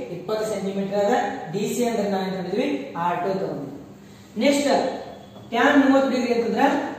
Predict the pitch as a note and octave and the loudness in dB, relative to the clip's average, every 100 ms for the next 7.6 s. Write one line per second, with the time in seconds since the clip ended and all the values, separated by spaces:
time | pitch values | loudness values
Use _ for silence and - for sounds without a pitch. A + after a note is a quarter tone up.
0 | F#3+ A3+ C#4 C#4 A3 A3 A3 G#3+ F#3+ F#3+ | 4 6 6 4 4 6 4 4 2 4
1 | F#3 - D4+ - - F#3+ F#3+ A#3 A#3 C4 | 4 4 4 0 -4 -2 2 6 6 8
2 | D4 - - - A3+ G#3 - F#3+ - G3 | 6 4 -2 -4 0 2 2 -2 -4 -2
3 | A3+ A3+ G#3+ C4+ C#4+ C#4+ - - F#3 F#3+ | 0 0 2 4 4 4 -2 -4 0 0
4 | G3 G#3 G#3 G3+ A#3+ C#4 - - - - | 0 0 0 2 2 2 0 -4 -10 -6
5 | F#3 E3 E3+ E3 - - - A3 B3 B3 | -4 -4 -6 -6 -6 -6 -4 -2 0 2
6 | A#3 A#3+ A#3+ C4 C4+ C4 - F#3+ G3+ G#3 | 2 2 4 4 4 2 -2 -2 0 2
7 | A#3 A3+ A3 A3 G#3+ C4+ | 2 2 2 2 2 4